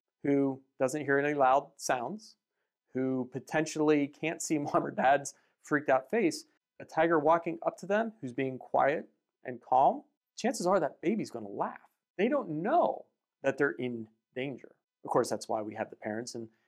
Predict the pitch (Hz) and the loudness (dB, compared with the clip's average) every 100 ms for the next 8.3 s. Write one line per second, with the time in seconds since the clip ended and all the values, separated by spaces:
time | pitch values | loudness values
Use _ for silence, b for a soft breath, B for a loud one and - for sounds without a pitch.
0 | _ 120 127 123 117 120 147 269 143 - | _ -2 0 0 -2 -2 0 2 2 2
1 | 127 117 120 - _ _ _ _ - 151 | 2 2 2 -2 _ _ _ _ 0 2
2 | - - _ _ _ - 175 233 - 170 | 0 -8 _ _ _ 0 2 2 -2 -4
3 | 143 151 - 165 120 - - - - - | 2 2 2 0 -4 -8 -14 -14 -14 -16
4 | - _ _ _ _ _ _ _ _ 143 | -20 _ _ _ _ _ _ _ _ -4
5 | 127 104 _ _ _ - - 190 180 - | -4 -6 _ _ _ -20 -6 0 0 -2
6 | _ _ _ _ _ _ _ _ 156 135 | _ _ _ _ _ _ _ _ 0 2
7 | 156 160 160 143 - - 208 160 160 - | 4 4 2 -4 -4 0 2 4 2 0
8 | - 175 | -6 -6